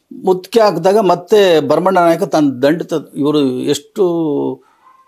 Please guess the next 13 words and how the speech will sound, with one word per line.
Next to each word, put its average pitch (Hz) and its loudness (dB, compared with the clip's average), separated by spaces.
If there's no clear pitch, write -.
ಏಳು 160 2
ಸುತ್ತಿನ 170 -6
ಕೋಟೆ 156 0
ಯಾಕೆ 147 0
ಉಳಿದಿದೆ 147 2
ಅಂದ್ರೆ, 123 -4
ಇಲ್ಲಿವರೆಗೂ 202 2
ಬಂದು 175 2
ಯುದ್ಧ 156 2
ಮಾಡಕ್ 165 2
ಬಿಡ್ತಲೇ 147 2
ಇರ್ಲಿಲ್ಲ 107 -4
ಇವರು. - -16